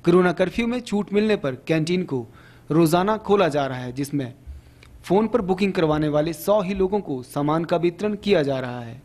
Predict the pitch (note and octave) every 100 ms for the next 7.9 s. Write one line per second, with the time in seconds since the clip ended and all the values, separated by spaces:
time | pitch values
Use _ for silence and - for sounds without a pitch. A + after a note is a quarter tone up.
0 | - D#3+ G3 G3+ G3 A3+ A#3 B3 - D#3
1 | D#3+ D3 D3 C#3+ A#2+ - - - - E3
2 | E3 F3+ - A3+ D#3 B2 - - - D#3
3 | F3+ F3 - G3 G3+ D3+ B2+ B2+ - -
4 | - - - E3+ E3+ G3 G#3+ E3+ D#3 C3+
5 | C3 B2+ B2 A#2+ C#3+ C#3+ D3+ B2+ - -
6 | - - - - F3+ E3+ G3 G#3 A#3 F3
7 | D3+ C#3+ C3+ C3 C3 B2+ A#2+ -